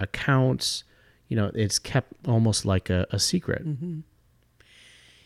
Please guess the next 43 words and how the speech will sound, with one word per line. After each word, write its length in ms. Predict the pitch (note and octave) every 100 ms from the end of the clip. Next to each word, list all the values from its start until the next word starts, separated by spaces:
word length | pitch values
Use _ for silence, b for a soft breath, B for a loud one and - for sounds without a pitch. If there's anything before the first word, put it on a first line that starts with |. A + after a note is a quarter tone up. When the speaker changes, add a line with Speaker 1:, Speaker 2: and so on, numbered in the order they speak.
| b b _ _
Speaker 2:
Your 240 | F#3+ G#3+ A#3+
par-, 220 | - - -
your 120 | A3
partner's 460 | - F#4+ - D#4+
supposed 360 | - - F3+ -
to 60 | D3+
be 120 | E3+
your 160 | D#3+
best 280 | D3+ C#3+ -
friend. 400 | - D3+ - - - _ -
They're 120 | F#3+
supposed 440 | A3+ B3+ G#3 G#3 -
to 60 |
be 100 | F3+
someone 440 | F3+ E3 D#3+ D#3 D3+
you 340 | D3 D3 C3 b b b b -
want 760 | D3+ C#3+ D#3 D3+ B2+ - - - _
to 100 | -
share 280 | C#3+ - D3
your 140 | C#3 C3
life 300 | B2+ C#3+ -
with. 300 | - C#3+ - b b b b -
They're 160 | E3
supposed 400 | F#3 F3+ E3+ D3
to 60 | -
be 120 | D3
someone 400 | C#3+ D3 C#3+ C#3
that 220 | C#3 -
you, 260 | C#3+ C#3+ C3+ b b b b b b _ -
they're 140 | D#3+
the 100 | C#3+
first 300 | - A#3+ B3+
person 280 | F#3+ E3 D3
you 100 | C3+
share 260 | - C#3
with. 240 | C3+ B2+ -
You 60 |
say, 160 | C3+ C3+
"Hey, 200 | B2+ D3
this 260 | C3+ D#3+ -
happened 400 | E3+ D#3+ D3+ C#3
to 100 | D3+
me," 320 | C#3+ C#3+ C#3